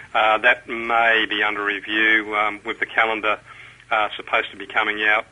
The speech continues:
for next year in, uh, in October this year, which is a lot later than, than it normally is in September. So, uh, but I, I, I do think that, uh, the,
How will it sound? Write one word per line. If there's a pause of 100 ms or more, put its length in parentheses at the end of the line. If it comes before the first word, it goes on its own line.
(120)
for
next
year
in,
uh, (420)
in
October
this
year,
which
is
a
lot
later
than, (240)
than
it
normally
is
in
September. (100)
So,
uh, (520)
but
I,
I,
I
do
think
that,
uh,
the,